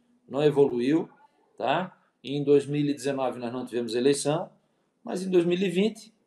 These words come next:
novamente, se buscou uma conversa com o controlador, né, em face de que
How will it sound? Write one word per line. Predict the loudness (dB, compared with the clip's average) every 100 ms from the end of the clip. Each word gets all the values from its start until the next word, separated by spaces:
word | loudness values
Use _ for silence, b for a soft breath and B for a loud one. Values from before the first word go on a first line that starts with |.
| _
novamente, | 0 6 6 4 -2 -6 -8 -10 -18 _ _ _ _
se | -18
buscou | -16 -18 -2 2 4
uma | 4
conversa | 4 4 4 4 2
com | -6
o |
controlador, | -8 -6 -2 0 0 2 2 2 -2 _ _ _
né, | -10 -4 -4
em | -4
face | -4 2 2 2 -8
de | -12 -12
que | -10 -6 -6 -6